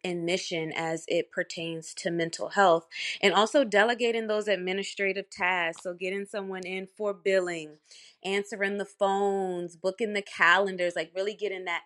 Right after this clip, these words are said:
administrative, um, assistance in. And now I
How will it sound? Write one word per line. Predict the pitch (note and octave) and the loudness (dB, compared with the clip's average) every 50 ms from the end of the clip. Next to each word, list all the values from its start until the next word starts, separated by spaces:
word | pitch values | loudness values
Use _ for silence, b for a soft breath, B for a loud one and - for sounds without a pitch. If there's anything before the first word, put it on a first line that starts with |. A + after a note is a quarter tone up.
| D#3+ | -10
administrative, | F3 - F3 F3 E3+ F3 F3+ F3+ F#3+ G#3 G#3+ - - - A#3+ A3 A#3 A#3+ B3 C4 C4 C4 C4 A#3+ - B B B B B B B B - | -12 -12 -12 -18 -18 -16 -14 -10 -10 -10 -10 -10 -8 -6 -4 -4 -2 -2 0 0 2 0 0 -2 -6 B B B B B B B B 0
um, | G#3 G#3 G#3 G#3+ G#3 G#3 - | 0 0 0 -2 -4 -6 -8
assistance | A3 A3 - - A3+ A#3 - _ A#3 A#3 A#3 - _ | -8 -8 -8 -8 -8 -8 -8 _ -12 -12 -12 -12 _
in. | - G#3+ A3 A3+ A#3 B3 B3 B3 - - | -4 -2 0 0 0 0 -2 -4 -4 -4
And | G#3 G#3+ A3 A3 | -4 -4 -2 -2
now | A3 G#3+ A#3 C#4 D#4+ E4+ F4 E4+ | -2 -2 -2 -2 0 0 0 0
I | - A#3+ C4 | 0 0 0